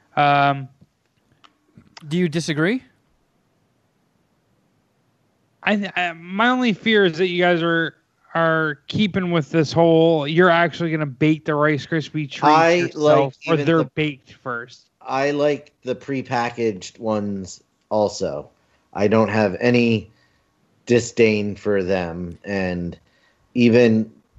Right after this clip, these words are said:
Speaker 3: uh, not, I'm not gonna say off-brand Rice Krispie treats, but sometimes you'll go somewhere that has prepackaged Rice Krispie treats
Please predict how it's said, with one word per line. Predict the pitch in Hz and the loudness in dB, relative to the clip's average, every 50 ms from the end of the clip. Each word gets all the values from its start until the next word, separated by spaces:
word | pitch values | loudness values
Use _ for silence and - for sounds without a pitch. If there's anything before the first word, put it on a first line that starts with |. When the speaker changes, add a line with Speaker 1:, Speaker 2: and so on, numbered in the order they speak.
| _ _ - | _ _ -4
Speaker 3:
uh, | 117 113 110 107 101 98 95 90 - - _ _ _ _ _ _ _ - | 0 2 2 2 2 0 -2 -4 -8 -10 _ _ _ _ _ _ _ -6
not, | 127 127 123 120 117 - - - - - _ _ _ _ _ _ _ _ _ _ _ _ _ | -2 -2 -2 -2 -2 -6 -10 -12 -12 -12 _ _ _ _ _ _ _ _ _ _ _ _ _
I'm | - - 120 | -8 -4 -2
not | 127 127 113 | -2 -2 -2
gonna | - 120 120 113 | -2 -4 -4 -2
say | - 120 113 - - - | 0 -2 -2 -2 -4 -2
off-brand | 127 120 117 120 117 117 - - 104 110 107 101 95 95 92 92 90 90 78 76 | 2 4 4 4 2 0 -4 -4 -2 -2 0 0 -2 -4 -6 -8 -10 -12 -14 -8
Rice | 101 107 104 98 92 92 | -4 -2 -2 -2 -2 -6
Krispie | - - 104 98 87 - - 98 92 | -6 -6 -6 -6 -6 -6 -8 -8 -8
treats, | - - 98 95 92 90 - | -4 -2 -2 -2 -2 -4 -6
but | - - 101 95 - - | -2 0 0 0 0 0
sometimes | - 120 110 90 104 110 107 101 87 | 0 0 2 2 2 0 0 0 2
you'll | 101 104 101 | 2 2 2
go | 90 104 110 107 107 | 4 4 4 4 4
somewhere | 98 - 117 110 104 101 104 101 101 98 95 87 - - _ _ _ _ _ _ _ - | 2 2 0 0 0 0 0 0 0 -2 -2 -4 -6 -12 _ _ _ _ _ _ _ 0
that | 107 110 101 | 2 2 2
has | 107 107 101 98 90 - | 2 2 2 0 -2 -4
prepackaged | - - - 127 123 - - 113 120 113 110 107 - 110 107 101 90 82 - _ - _ _ | -10 -4 0 0 0 0 -2 -2 -2 -2 -2 -2 -2 -2 -2 -2 -2 -8 -14 _ -20 _ _
Rice | - 101 104 110 104 92 - | -6 0 0 0 0 0 -4
Krispie | - 120 113 104 - - 107 - | -4 -4 -4 -4 -4 -8 -8 -8
treats | - - 104 101 98 95 92 _ - - - - | -6 -4 -4 -2 -2 -4 -6 _ -16 -20 -20 -20